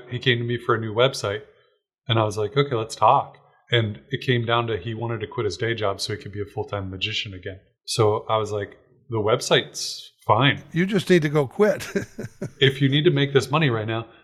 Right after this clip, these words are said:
Speaker 1: let's reduce your work hours to the minimal amount of work you need to do to not get fired. 'Cause he was working, like, fourteen-hour days, and the, and his bosses didn't appreciate him. So I was like,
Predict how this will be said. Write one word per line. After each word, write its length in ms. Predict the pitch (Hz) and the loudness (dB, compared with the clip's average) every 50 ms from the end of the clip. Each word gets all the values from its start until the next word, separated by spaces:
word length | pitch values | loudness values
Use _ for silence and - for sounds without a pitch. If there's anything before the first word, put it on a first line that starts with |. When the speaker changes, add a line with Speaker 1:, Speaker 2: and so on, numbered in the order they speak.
| _ - | _ 4
Speaker 1:
let's 240 | 143 143 147 - - | 4 4 4 4 2
reduce 580 | 170 147 120 104 - 131 139 143 143 147 - 170 | 0 0 0 -2 -2 0 0 0 0 -2 -2 2
your 380 | 151 135 127 123 117 117 - - - _ _ _ _ _ _ _ _ - | 4 6 6 6 4 2 -4 -12 -20 _ _ _ _ _ _ _ _ 0
work 260 | 117 113 139 143 139 139 | 6 8 8 8 8 6
hours 520 | 120 110 107 104 101 104 107 - - - _ _ _ _ _ _ - - | 4 4 4 4 2 -2 -4 -6 -8 -12 _ _ _ _ _ _ -4 2
to 320 | - 131 113 110 120 - - - - _ _ - | 4 4 4 4 2 -2 -6 -12 -20 _ _ 0
the 140 | 127 117 120 | 4 4 4
minimal 500 | 113 117 123 131 151 165 165 156 147 131 | 4 4 2 2 2 2 2 0 0 -2
amount 380 | 110 110 117 120 120 123 127 | -2 -2 -2 -2 -2 -2 -2
of 120 | 123 104 104 | -4 -4 -2
work 280 | 113 123 120 120 - | 0 -2 -2 -2 -4
you 100 | 123 117 110 | -6 -6 -4
need 180 | 113 117 113 | -4 -6 -6
to 80 | - 127 | -8 -10
do 440 | 113 98 117 113 107 104 104 104 104 - _ _ - | -10 -6 -6 -4 -4 -4 -6 -8 -12 -16 _ _ -8
to 100 | - 110 | -4 -2
not 260 | 107 107 107 107 - | 0 2 0 0 0
get 200 | - 113 - - | -6 -8 -6 -2
fired. 340 | - 104 98 104 - - - - | -2 -2 -2 -2 -8 -14 -6 2
'Cause 140 | - 160 143 | 4 6 6
he 80 | 147 165 | 6 6
was 120 | 156 139 | 4 2
working, 220 | 160 160 - 175 156 | 0 -2 -2 0 0
like, 180 | 151 143 147 | 0 0 0
fourteen-hour 640 | - - 156 143 147 - 151 135 135 135 131 120 110 | 0 0 0 0 2 0 2 2 2 2 2 2 2
days, 420 | 107 143 175 165 117 101 - - - _ _ _ _ _ _ _ _ _ _ _ _ _ - | 2 2 2 2 2 -2 -6 -14 -18 _ _ _ _ _ _ _ _ _ _ _ _ _ 2
and 300 | 135 131 127 120 113 107 | 4 6 6 4 4 4
the, 340 | 113 127 120 123 123 123 - - | 4 6 6 6 4 0 0 2
and 100 | 123 123 | 2 2
his 100 | 117 101 | 4 4
bosses 380 | 98 123 127 127 - 139 120 | 6 6 6 6 4 -2 -2
didn't 200 | - 135 120 113 | 0 0 0 0
appreciate 440 | 110 - - 185 180 - 143 110 98 95 | -2 -2 -2 0 2 4 4 4 4 2
him. 120 | 92 - - _ _ _ _ _ _ _ _ _ | -2 -10 -14 _ _ _ _ _ _ _ _ _
So 160 | - - - 135 | -2 4 6 6
I 40 | |
was 120 | 131 120 135 | 6 6 6
like, 280 | 135 127 - - - | 4 4 2 0 -10